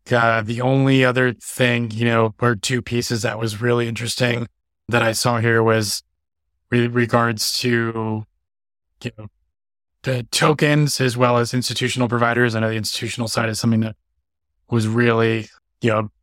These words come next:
big focus in F Y twenty twenty-three that we're working on.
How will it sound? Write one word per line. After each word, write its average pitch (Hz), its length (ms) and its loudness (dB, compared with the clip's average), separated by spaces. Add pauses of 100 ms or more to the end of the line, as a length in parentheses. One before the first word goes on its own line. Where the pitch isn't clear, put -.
big 139 220 0
focus 127 400 2
in 127 80 0
F 117 160 -2
Y 120 100 2
twenty 117 240 0
twenty-three 117 460 -4
that 117 120 -2
we're 117 80 -4
working 117 300 2
on. 117 300 2